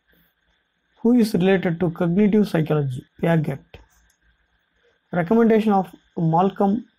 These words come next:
Adisesha Commission was published in nineteen seventy-seven. Avanasilingam Deemed University is located at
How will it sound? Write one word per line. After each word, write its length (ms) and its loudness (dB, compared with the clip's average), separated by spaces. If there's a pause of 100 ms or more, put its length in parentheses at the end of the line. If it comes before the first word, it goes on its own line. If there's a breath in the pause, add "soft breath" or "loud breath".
(760)
Adisesha 880 0 (540)
Commission 500 -4 (140)
was 240 -6
published 500 0
in 560 0 (160)
nineteen 340 0
seventy-seven. 680 -6 (320)
Avanasilingam 920 2 (220)
Deemed 280 2
University 520 -2
is 200 -6 (120)
located 540 0
at 140 -4